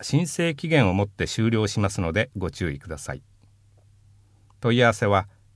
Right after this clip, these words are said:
国保年金課国保給付係へ。その他、製造業の方へ、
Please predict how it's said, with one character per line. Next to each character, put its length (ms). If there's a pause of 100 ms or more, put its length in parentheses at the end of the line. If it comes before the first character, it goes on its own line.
国 160
保 280
年 260
金 260
課 240 (160)
国 160
保 380
給 200
付 180
係 400
へ。 80 (2500)
そ 200
の 140
他、 220 (1900)
製 260
造 240
業 220
の 140
方 280
へ、 140